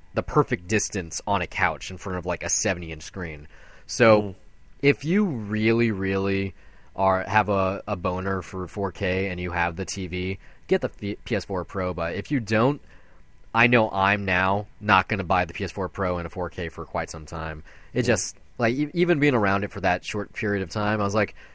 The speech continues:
Speaker 1: it's, it's kinda like what you say, Steve. It's like, it's kinda the same thing. What's the big idea? Like, it, it really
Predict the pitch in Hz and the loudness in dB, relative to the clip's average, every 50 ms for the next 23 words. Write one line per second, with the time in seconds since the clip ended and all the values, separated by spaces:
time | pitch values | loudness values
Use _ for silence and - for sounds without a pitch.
0 | - - - - - - - 175 190 185 160 131 - 127 160 151 - - 165 143 | -20 -20 -20 -20 -8 2 8 10 10 10 8 6 2 -2 -2 0 2 4 4 6
1 | 120 107 101 104 92 87 87 82 - - 92 95 92 87 - - - 95 92 90 | 6 4 4 2 0 -2 -4 -8 -8 -8 -6 -6 -6 -6 -6 -8 -8 -6 -6 -6
2 | 92 90 113 101 - - - 185 220 240 - - 180 180 185 196 202 175 160 - | -6 -4 -4 -4 -4 -2 2 2 2 2 2 0 -2 0 0 0 0 -2 -2 -2
3 | - 160 156 156 156 151 - 143 147 160 151 107 80 76 80 92 110 - - - | -2 -2 -2 -2 -4 -6 -6 -4 -4 -2 -2 -4 -6 -6 -6 -6 -6 -6 -6 -8
4 | 233 208 214 240 240 247 240 240 247 240 262 262 294 349 294 156 123 110 104 104 | -6 -2 0 0 2 2 2 2 2 0 0 0 0 2 2 0 0 0 0 0
5 | 104 101 - 117 104 101 95 107 104 101 104 107 107 104 104 101 98 98 95 | 0 0 0 2 2 2 2 2 0 0 2 2 2 4 4 2 2 2 0